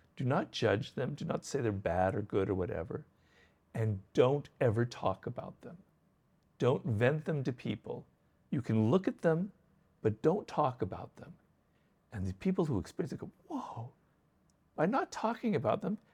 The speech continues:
they start turn-, what, they start to go away. I didn't really feel them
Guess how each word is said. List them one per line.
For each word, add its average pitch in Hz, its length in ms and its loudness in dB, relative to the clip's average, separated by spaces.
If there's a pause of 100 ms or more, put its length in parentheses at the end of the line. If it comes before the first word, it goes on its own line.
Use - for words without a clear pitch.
they 262 100 -4
start 277 320 -6
turn-, 285 280 -6 (200)
what, - 320 -2
they - 120 -4
start 143 260 0
to 220 60 -6
go 156 140 0
away. 269 600 -2 (800)
I 127 60 2
didn't 175 180 2
really 185 180 2
feel 202 400 2
them 120 300 -6